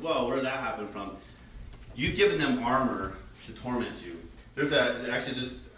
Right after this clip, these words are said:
from what I understand, it was real. Uh, in a couple centuries, there's a, there's a desert monk, and he had to go into town for something.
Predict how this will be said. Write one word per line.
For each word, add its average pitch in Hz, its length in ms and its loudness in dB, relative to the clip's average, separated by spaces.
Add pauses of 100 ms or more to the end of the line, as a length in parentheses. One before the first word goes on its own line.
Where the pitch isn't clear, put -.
(160)
from 117 120 -6
what 135 100 0
I 120 40 4
understand, 120 420 0
it 101 40 0
was 101 120 -4
real. 101 340 -2 (320)
Uh, 104 200 0 (440)
in 104 140 -4
a 101 80 -6 (400)
couple 110 160 -8
centuries, 110 380 -4
there's 101 180 -2
a, 95 160 -6
there's 101 220 -4
a - 80 -6
desert 117 340 0
monk, - 240 -8 (100)
and - 1200 -10
he 101 40 -6
had 107 120 0
to 104 60 -2
go 107 120 0
into - 160 -2
town 107 320 -2
for 92 100 -8
something. 90 440 -8